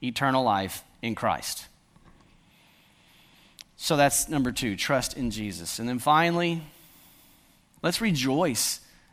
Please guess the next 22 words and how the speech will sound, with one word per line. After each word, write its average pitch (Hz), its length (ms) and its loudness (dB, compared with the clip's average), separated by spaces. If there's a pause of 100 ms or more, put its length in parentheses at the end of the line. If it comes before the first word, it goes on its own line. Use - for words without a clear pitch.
(120)
in 139 160 2
what 131 200 0
Jesus 127 420 0
says 110 580 0
about 110 300 0
the 104 80 -6
resurrection 110 640 -2
life 98 300 -2
in 110 100 -2
this 95 220 -6
text. - 500 -4 (460)
He 143 160 0
says 165 400 2
to 135 120 -2
them 113 300 -2
some 120 160 -4
things 123 380 -4
that 120 200 -6
are 113 160 -4
really, 123 300 -2 (240)
like, 107 400 -4
mind-blowing. 107 680 0